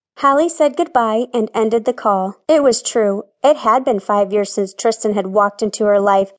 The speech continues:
and stolen her heart without even a glance in her direction. She had been a freshman at the local college, and he had walked across the quad with a pack of hangers-ons,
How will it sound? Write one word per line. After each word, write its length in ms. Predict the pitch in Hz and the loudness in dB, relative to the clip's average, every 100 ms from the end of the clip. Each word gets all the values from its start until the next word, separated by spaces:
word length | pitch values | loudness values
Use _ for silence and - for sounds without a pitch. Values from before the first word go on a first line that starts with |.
| - | -6
and 160 | 202 | -4
stolen 440 | - - 254 269 277 | -4 0 2 4 2
her 160 | 302 | -4
heart 320 | 294 226 202 | 0 0 0
without 520 | 202 214 - - 247 226 | -2 -8 -4 0 2 2
even 200 | 208 208 | -2 -2
a 100 | 214 | -2
glance 380 | 220 214 208 | -2 -2 -2
in 60 | 240 | -2
her 120 | 233 | 0
direction. 720 | 226 254 220 214 - 214 214 - _ _ _ _ _ - | 0 0 0 -2 -6 -6 -6 -10 _ _ _ _ _ -14
She 220 | - 330 | -4 2
had 160 | 349 262 | 2 2
been 160 | 269 | 2
a 80 | 226 | 2
freshman 520 | 226 240 247 - 214 | 2 0 0 -2 -4
at 120 | 208 | -2
the 80 | 208 | -2
local 320 | 202 226 220 | 2 2 2
college, 520 | 202 - 220 208 190 - | -2 2 2 2 0 -2
and 140 | 233 226 | -2 0
he 140 | 277 | 0
had 180 | 269 202 | 0 2
walked 260 | 220 233 | 0 0
across 340 | 277 269 254 247 | -4 -2 -2 -2
the 120 | 285 | -6
quad 360 | - 220 196 190 | -2 2 2 0
with 140 | 208 | -2
a 80 | 214 | -2
pack 340 | 214 220 214 | 0 -2 0
of 120 | 208 | -4
hangers-ons, 960 | 196 240 233 190 180 214 220 185 185 - | -2 -2 0 -2 0 0 2 0 -4 -8